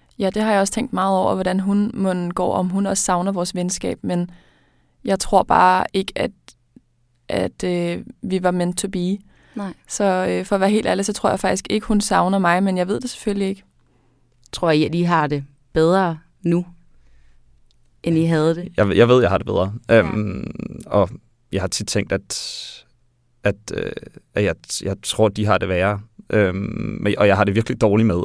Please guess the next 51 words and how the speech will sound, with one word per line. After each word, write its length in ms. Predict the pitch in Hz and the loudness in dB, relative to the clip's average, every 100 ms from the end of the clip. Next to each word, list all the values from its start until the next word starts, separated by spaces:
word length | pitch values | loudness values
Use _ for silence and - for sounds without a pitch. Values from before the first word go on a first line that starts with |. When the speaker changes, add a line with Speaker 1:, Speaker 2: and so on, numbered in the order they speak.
| 87 | -2
Speaker 3:
at, 280 | - - _ _ _ _ | -4 -12 _ _ _ _
Speaker 2:
Ja. 60 | 175 | -4
Speaker 3:
at 160 | 101 92 | -2 2
jeg 80 | 95 | 2
har 120 | 98 | 2
det 100 | 92 | 0
på 60 | |
den 140 | 98 92 | -2 0
måde. 280 | 90 92 104 | 2 2 0
Men 280 | - 101 90 - _ - - - - - - _ _ _ - | 0 0 0 -6 _ -20 -20 -20 -20 -20 -20 _ _ _ -4
altså, 320 | 113 101 107 - | -2 0 -2 -2
det, 200 | 110 98 - - _ _ - | -2 -2 -6 -20 _ _ 2
jeg 100 | 104 | 4
bliver 100 | 113 | 4
nødt 120 | 107 | 4
til 80 | 110 | 4
at 20 | |
være 100 | 95 | 4
selvisk 480 | - - 104 - - _ _ | 4 0 -2 -8 -18 _ _
omkring 380 | - 104 107 101 | -4 0 0 0
Speaker 2:
Ja. 40 | 98 | -2
Speaker 3:
det. 80 | 101 - | -4 2
Øhm, 380 | 104 87 85 85 | 2 2 -4 -2
og 100 | 95 | -2
jeg, 100 | 87 | -2
jeg 140 | - 95 | -2 -2
tror, 180 | - 95 | 0 -2
det 40 | |
er 20 | |
det 80 | 87 | -2
helt 180 | 87 120 | -2 0
rigtige, 360 | 85 85 90 87 | 0 -2 -4 -4
jeg 100 | 82 | -4
gjorde 200 | 95 92 | -2 -2
for 100 | 90 | -4
mig 120 | 87 | -4
selv. 240 | - 73 - - | -2 -2 -4 0
Øh, 380 | 104 90 80 73 | 2 2 2 0
og 120 | 90 | -2
for 80 | 98 | -2
de 160 | 90 95 | -2 0
venner, 180 | 92 95 | 2 4
jeg 120 | 92 | 4
har 120 | 80 | 4
nu 200 | 90 107 - | 2 -2 -4
også. 340 | - 98 - - - | -8 -6 -6 -12 -6
Speaker 2:
Ja. 120 | - 104 | -2 -2
Speaker 3:
Øhm, 340 | 98 95 92 - | -2 -8 -10 -10
og 80 | 98 | -6
hvad, 120 | 101 80 | -4 -4
altså, 260 | - 90 | -8 -10